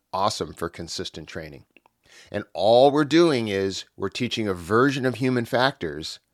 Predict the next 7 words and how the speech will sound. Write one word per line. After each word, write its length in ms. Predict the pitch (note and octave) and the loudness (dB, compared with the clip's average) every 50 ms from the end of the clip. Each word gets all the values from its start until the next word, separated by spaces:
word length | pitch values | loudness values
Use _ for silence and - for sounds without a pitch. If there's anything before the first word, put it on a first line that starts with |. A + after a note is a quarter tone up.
| _ - | _ -4
without 360 | G#2 A2 B2 A#2+ A#2 - - | -2 2 4 4 2 2 0
telling 420 | - D3 F3+ F3 F#3+ F3+ D3+ B2 | -4 -2 0 2 2 2 2 2
anybody 580 | G#2+ G2 F#2+ F2+ D2+ F#2 E2+ E2 E2+ F2 F2 - _ | 2 0 -2 -2 -2 -2 -4 -2 -4 -6 -8 -10 _
that's 380 | - G2+ F#2 G#2+ G2+ G2+ - - | -12 -4 -2 0 0 0 -2 -6
what 100 | G2 - | -8 -8
they're 120 | - F2 | -8 -8
getting. 300 | E2+ - C#2+ B1 A#1 - | -8 -10 -10 -12 -12 -16